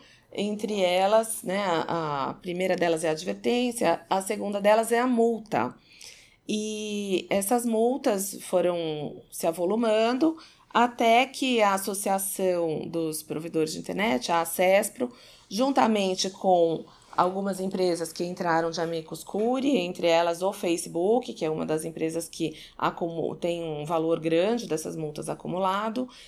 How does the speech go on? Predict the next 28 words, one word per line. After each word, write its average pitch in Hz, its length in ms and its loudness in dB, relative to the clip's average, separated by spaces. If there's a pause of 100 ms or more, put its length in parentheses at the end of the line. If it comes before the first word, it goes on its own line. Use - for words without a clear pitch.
(220)
é, 214 760 2 (420)
pedindo 269 480 0
que 247 160 0
o 196 300 0
S 185 220 2
T 185 80 -2
F 190 560 2 (380)
diga, 180 720 -2 (460)
ãh, 190 600 6 (140)
que 226 680 -4
para 311 320 6
a 277 40 2
entrega 196 520 4
de 214 200 -2
conteúdo 202 1120 -2 (300)
não 247 280 2
se 285 180 -4
deve 233 420 4
utilizar 233 600 0
o 208 40 0
artigo 214 340 -4
onze 196 280 -2
do 202 100 -6
Marco 196 300 -4
Civil, 190 520 -4 (460)
e 208 440 -4
sim, 240 760 -2 (220)
eh, 202 720 2